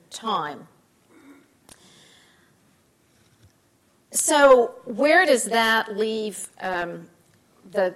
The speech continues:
the, the public interest? Well, this was perhaps best expressed by someone close to, to the neocon core who told me, "There is no conflict of interest because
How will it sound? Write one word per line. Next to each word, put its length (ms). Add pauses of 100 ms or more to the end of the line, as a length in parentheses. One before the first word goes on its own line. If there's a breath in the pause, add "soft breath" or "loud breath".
the, 140 (140)
the 140
public 480
interest? 600
Well, 560 (320 loud breath)
this 280
was 160
perhaps 640
best 380
expressed 500
by 140
someone 380
close 380
to, 220
to 300
the 100
neocon 560
core 600 (100)
who 140
told 420
me, 360 (800 soft breath)
"There 160
is 200
no 160
conflict 640
of 120
interest 580
because 420